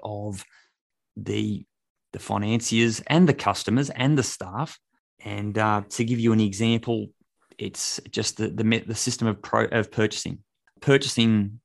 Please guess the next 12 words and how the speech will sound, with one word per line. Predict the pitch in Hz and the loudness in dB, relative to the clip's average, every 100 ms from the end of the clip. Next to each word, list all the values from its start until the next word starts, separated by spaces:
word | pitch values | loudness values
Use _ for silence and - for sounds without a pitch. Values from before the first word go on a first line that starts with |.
| _ _ _ _ _ | _ _ _ _ _
can | - 113 110 101 | -10 -4 -2 0
be | 113 107 101 | 0 0 -2
done | 107 107 104 | 0 2 2
on | 101 95 | 0 -2
different | 135 131 127 | -4 -4 -4
levels. | 139 139 135 131 | -4 -4 -6 -6
You | 104 | -6
can | 104 95 | -2 0
have | 101 95 | 0 0
a | |
level | 98 104 104 98 | 2 2 2 0
where | 101 101 101 | 0 2 0